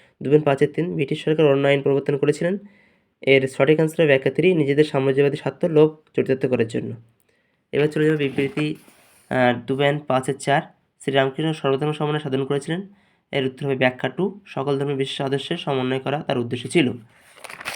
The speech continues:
তো এবার আমরা চলে যাবো, আহ, একশো ছেচল্লিশ নম্বর পেজ,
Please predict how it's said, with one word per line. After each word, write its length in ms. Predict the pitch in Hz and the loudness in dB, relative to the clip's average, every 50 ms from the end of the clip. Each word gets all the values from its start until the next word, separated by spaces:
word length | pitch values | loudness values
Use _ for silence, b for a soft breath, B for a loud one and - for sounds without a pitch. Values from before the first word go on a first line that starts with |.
| - | -8
তো 80 | - 123 | -6 -4
এবার 220 | 127 - 139 151 | -2 0 0 0
আমরা 140 | 156 156 160 | -2 -2 -4
চলে 200 | 156 - 160 160 | -4 -4 -4 -2
যাবো, 220 | 160 156 139 143 160 | -2 -2 -2 -4 -6
আহ, 840 | 202 - - - - _ _ _ _ _ - 127 123 120 - - | -8 -10 -16 -20 -20 _ _ _ _ _ -4 -4 -2 -2 -2 -4
একশো 160 | 151 - 156 | -2 -2 -2
ছেচল্লিশ 440 | 147 147 139 147 151 156 156 156 - | -4 -4 -4 -2 -2 -4 -2 0 0
নম্বর 160 | 156 151 151 | 0 0 0
পেজ, 400 | 147 - 139 139 151 151 - - | 0 0 0 0 0 -2 -6 -14